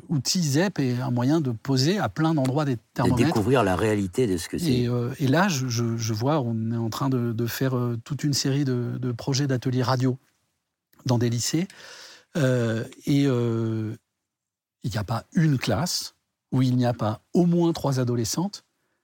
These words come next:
Speaker 1: qui veulent nous faire des textes sur les violences sexuées dans l'espace public.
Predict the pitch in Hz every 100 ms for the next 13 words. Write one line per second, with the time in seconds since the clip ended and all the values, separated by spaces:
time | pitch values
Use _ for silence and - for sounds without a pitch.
0 | _ _ - 151 143 147 151 123 139 131
1 | 127 127 117 117 110 147 185 - - _
2 | _ _ _ _ _ - 190 220 208 -
3 | 123 110 127 131 131 127 - - _ _
4 | _ - 131 - 185 233 156 127 156 -
5 | 190 175 -